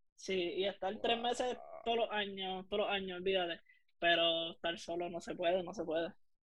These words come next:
Speaker 2: So, ¿todavía tienes el mismo mindset que maybe no aguantas tres meses solo en otro lugar?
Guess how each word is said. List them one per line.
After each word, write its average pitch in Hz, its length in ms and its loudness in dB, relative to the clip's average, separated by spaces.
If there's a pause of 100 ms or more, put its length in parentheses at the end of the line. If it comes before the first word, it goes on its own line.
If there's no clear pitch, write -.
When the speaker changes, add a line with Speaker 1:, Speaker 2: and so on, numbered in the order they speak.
(840)
Speaker 2:
So, 135 260 0
¿todavía 135 440 4
tienes 160 200 -2
el 160 80 -4
mismo 160 220 -2
mindset 160 440 -4
que 117 260 -2
maybe 120 360 -4
no 135 80 -4
aguantas 131 460 -4
tres 127 160 -2
meses 123 340 -6
solo 120 240 -4
en 120 100 -6
otro 120 200 -6
lugar? 117 360 0